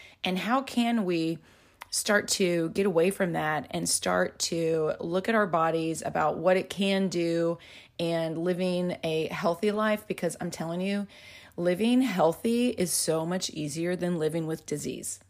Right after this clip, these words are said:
It just really is. And I know it can seem overwhelming to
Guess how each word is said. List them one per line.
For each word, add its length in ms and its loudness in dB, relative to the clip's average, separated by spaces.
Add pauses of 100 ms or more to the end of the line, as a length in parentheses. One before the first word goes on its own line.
(200)
It 120 -6
just 220 -6
really 360 0
is. 260 -8 (300)
And 100 0
I 60 2
know 260 2
it 80 2
can 160 2
seem 380 2
overwhelming 760 0
to 520 -2